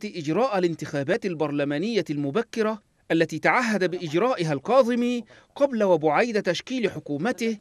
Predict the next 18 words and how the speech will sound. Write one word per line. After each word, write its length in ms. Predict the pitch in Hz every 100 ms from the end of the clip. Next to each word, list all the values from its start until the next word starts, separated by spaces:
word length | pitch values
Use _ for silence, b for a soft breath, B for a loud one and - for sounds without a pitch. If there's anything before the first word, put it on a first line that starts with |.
| - _
بذريعة 540 | 156 170 185 - 240 240
ظروف 420 | 233 214 302 247
جائحة 460 | 165 151 160 180 147 156
كورونا 540 | - 180 269 262 254 254 b b -
والأزمتين 920 | 190 180 - 208 185 180 240 285 254
الاقتصادية 920 | 233 - 190 180 165 240 214 220 196 b -
والأمنية 1000 | 143 254 277 240 269 262 262 147 123 - _ _ _
وتأخير 440 | 156 160 - 160 151
المصادقة 680 | 147 143 147 220 208 160 139
على 180 | 147
قانون 420 | 143 151 151 156 147
الانتخابات 880 | 143 139 147 156 160 254 262 254 _ b -
وتعطيل 540 | 165 202 202 - 285 180
المحكمة 460 | 160 - 151 139 139
الاتحادية. 880 | 135 - 131 160 240 277 156 113 - -
وتقول 400 | 190 - 156 143
هذه 360 | 147 143 143
الكتل 520 | 139 254 262 262 254